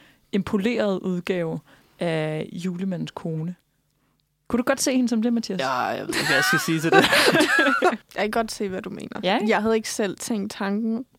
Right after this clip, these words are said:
Speaker 3: men
Speaker 2: Altså, hun har, hun har rød kjole på, ikke?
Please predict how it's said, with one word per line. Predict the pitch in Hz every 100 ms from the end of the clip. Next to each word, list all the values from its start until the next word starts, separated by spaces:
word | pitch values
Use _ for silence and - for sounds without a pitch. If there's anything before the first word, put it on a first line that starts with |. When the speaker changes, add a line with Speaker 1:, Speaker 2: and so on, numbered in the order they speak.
| - - _ _ _ _ _ _ _ _ _
Speaker 3:
men | 214 202 190 - 233 _ - - -
Speaker 2:
Altså, | 165 151
hun | -
har, | 143 139 143
hun | 139
har | 139
rød | 151 170
kjole | - 160 185
på, | 151
ikke? | 160